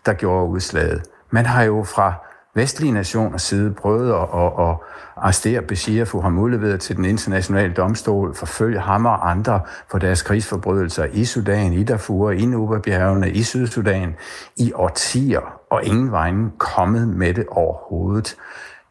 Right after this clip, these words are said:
Det var det folkelige oprør, der, der vendte alting på hovedet. Så derfor har man jo en, <laughs> en nylig erfaring om, at det rent faktisk kan lade sig gøre at gå op mod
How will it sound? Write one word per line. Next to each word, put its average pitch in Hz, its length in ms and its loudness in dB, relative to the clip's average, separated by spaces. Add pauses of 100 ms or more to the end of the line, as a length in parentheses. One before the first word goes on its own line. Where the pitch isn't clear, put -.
Det 113 140 0
var 92 100 2
det 123 120 0
folkelige 110 440 0
oprør, 117 520 0 (360)
der, 98 180 4 (220)
der 101 100 2 (140)
vendte 110 420 0 (560)
alting 123 540 -2 (100)
på 120 100 0
hovedet. 120 480 0 (560)
Så - 120 0
derfor 120 240 2
har 135 160 0
man 110 180 0
jo 92 140 2
en, 110 100 4 (200)
<laughs> 143 200 0
en 117 160 4
nylig 151 420 2
erfaring 104 540 0 (200)
om, 98 220 2 (520)
at 110 160 0
det 104 100 0
rent 117 160 0
faktisk 104 420 -2
kan 135 320 -2
lade 82 120 2
sig 85 160 0
gøre 85 360 2 (600)
at 90 120 2 (280)
gå 107 160 0
op - 360 -2
mod 92 200 0